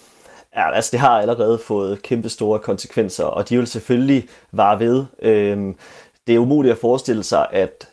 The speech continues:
de for eksempel vil få tildelt nye sportsbegivenheder, imens den her konflikt står på. Jeg tror heller ikke, de store internationale sportsorganisationer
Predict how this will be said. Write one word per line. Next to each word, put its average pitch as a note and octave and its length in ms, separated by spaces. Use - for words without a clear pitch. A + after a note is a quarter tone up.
de G#2+ 80
for A2 80
eksempel F#2+ 400
vil G2+ 100
få F#2 120
tildelt D3 500
nye B2 160
sportsbegivenheder, A2+ 880
imens A2 320
den A2+ 140
her A2+ 120
konflikt A2+ 380
står A2 140
på. - 300
Jeg B2 100
tror - 180
heller A#2+ 160
ikke, A#2+ 120
de A#2 60
store A#2 540
internationale A2 640
sportsorganisationer G#2 1000